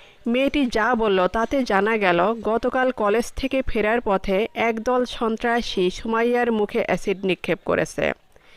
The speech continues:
সে এখন হাসপাতালে। এ কথা শুনে খাদিজা ভয়ে কেঁপে উঠল। পর্দাহীনতার পরিণামে, পরিণাম যে কত রকম,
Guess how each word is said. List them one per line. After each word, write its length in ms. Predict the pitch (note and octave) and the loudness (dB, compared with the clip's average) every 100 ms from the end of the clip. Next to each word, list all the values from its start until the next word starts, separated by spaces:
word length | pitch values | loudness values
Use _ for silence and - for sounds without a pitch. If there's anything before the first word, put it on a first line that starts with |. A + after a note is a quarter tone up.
| - - - - - | -20 -20 -20 -20 -10
সে 260 | - D4 D4+ | -4 0 2
এখন 360 | C4+ - C#4 | 0 0 -2
হাসপাতালে। 800 | B3 A3 G3+ - D3+ D#3 D#3+ D3+ - - - - _ _ _ _ - - - - - - | -2 -2 -2 0 0 2 2 0 -2 -12 -20 -20 _ _ _ _ -20 -20 -20 -20 -16 -2
এ 120 | C#4+ C#4+ | 0 2
কথা 320 | C4+ - D4+ | 0 2 0
শুনে 320 | - D4 C#4 | 0 0 0
খাদিজা 640 | - A#3+ A#3+ A#3+ C4 B3+ A#3+ | 0 -2 0 0 0 2 0
ভয়ে 440 | G#3 A3+ A3 A3 | -2 -2 0 0
কেঁপে 280 | A3 G#3 A3+ | -2 -2 0
উঠল। 460 | F#3 - E3+ E3+ - - - - - - - | 0 0 2 2 0 -8 -20 -20 -20 -14 -4
পর্দাহীনতার 840 | C4 C4 B3+ B3 D4+ C#4+ C#4+ C#4+ | 0 2 0 0 2 0 0 0
পরিণামে, 640 | C#4+ C4 C4 B3+ A#3+ A#3 A#3 - | 0 0 0 2 2 2 0 0
পরিণাম 480 | B3+ B3+ C4 C4 B3 | 0 2 2 2 0
যে 140 | C4 - | -2 -2
কত 240 | G#3+ G#3+ | -2 0
রকম, 680 | A#3+ A#3+ - B3 B3 B3 | 0 0 -2 -2 -2 -2